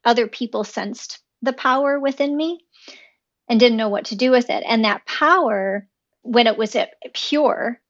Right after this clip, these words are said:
it came from a place of presence and connection. And I have basically been so lost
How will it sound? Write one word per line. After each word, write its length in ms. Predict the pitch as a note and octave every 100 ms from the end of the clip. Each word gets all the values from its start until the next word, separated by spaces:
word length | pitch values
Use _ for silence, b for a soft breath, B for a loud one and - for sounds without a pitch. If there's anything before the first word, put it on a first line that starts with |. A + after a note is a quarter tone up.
| -
it 160 | A#3+ -
came 440 | - B3+ B3 B3
from 260 | - G#3+ G3
a 60 |
place 340 | G3 G#3+ G3 F#3+
of 120 | -
presence 680 | - F#3+ G3 - - - - _ _ _ _ _ b b b -
and 180 | A3 G#3
connection. 720 | A#3+ G#3+ G3+ - - E3 B3 _ _ _ B B B -
And 580 | B3 A#3 A3+ A3+ A3+ - - -
I 140 | A#3
have 800 | A#3+ B3+ D4+ D#4 G#3+ G3+ A#3+ - - - G3
basically 600 | A#3+ C4 C#4 B3 A3+ G#3+
been 220 | G#3+ G#3
so 380 | - - B3+ B3+
lost 640 | G#3+ G#3 G#3 G#3+ -